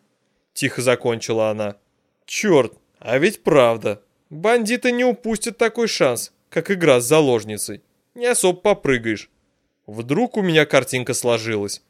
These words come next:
Причём так ясно, словно я над этим планом несколько ночей просидел. И это чувство напомнило мне бывшую работу, когда несколько дней мучаешься с каким-нибудь дизайном или проектом, пока одним прекрасным утром,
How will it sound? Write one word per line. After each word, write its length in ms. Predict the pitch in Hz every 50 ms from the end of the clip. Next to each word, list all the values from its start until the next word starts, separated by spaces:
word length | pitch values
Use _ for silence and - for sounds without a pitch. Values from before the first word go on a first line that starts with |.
| _ _ _ _ _ _ _ _ _
Причём 380 | - 123 131 - - 160 139 135
так 320 | - 147 139 123 - -
ясно, 580 | 120 117 123 143 180 202 196 196 143 110 98 - _ _ _ -
словно 340 | - - 233 240 233 226
я 180 | 226 220 220 220
над 160 | 214 220 214
этим 280 | 214 208 208 214 202 196
планом 420 | - 233 240 226 180 123 110 104 - _ -
несколько 420 | 277 285 - - 262 233 - 254
ночей 320 | 262 262 254 - 208 120
просидел. 600 | - - 110 107 - - 110 110 113 104 95 - - _ _ _ _ _ _ -
И 100 | 120 131
это 260 | 151 170 147 151 127
чувство 400 | - - 214 233 - - 185 185
напомнило 580 | 180 175 165 170 - 147 147 143 139 135 135 131
мне 160 | 131 131 123
бывшую 420 | 110 120 127 127 - - - 123
работу, 580 | 120 120 117 110 107 110 110 107 - 104 92 - _ _ _ _ _ _ _ _
когда 300 | - 240 226 208 196 226
несколько 460 | 214 202 208 202 196 - 190 170 196 196
дней 180 | 175 196 196
мучаешься 560 | 202 208 226 240 220 - - 147 127 - 135
с 60 | 120 -
каким-нибудь 560 | 139 131 - - 143 135 135 127 127 127 123
дизайном 560 | 127 135 131 135 175 196 202 160 120 104 98 _ _ -
или 140 | 135 135 131
проектом, 640 | - 135 131 127 120 113 107 - - 110 101 101 _ _ _ _ _ _ _ _ _ _ _ -
пока 340 | 254 254 247 - 262 247
одним 320 | 220 196 185 208 220 196 -
прекрасным 600 | 170 156 147 - 160 160 151 143 - 139 160 202
утром, 380 | 240 - - 143 113 104 -